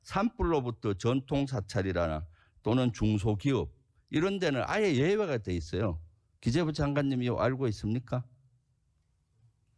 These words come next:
사-, 산불로 공장들이 다 불탔는데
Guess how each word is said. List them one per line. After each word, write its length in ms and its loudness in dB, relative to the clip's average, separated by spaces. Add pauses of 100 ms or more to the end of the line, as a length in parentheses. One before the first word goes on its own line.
(580)
사-, 320 -4
산불로 920 0 (280)
공장들이 560 2
다 180 -2
불탔는데 880 0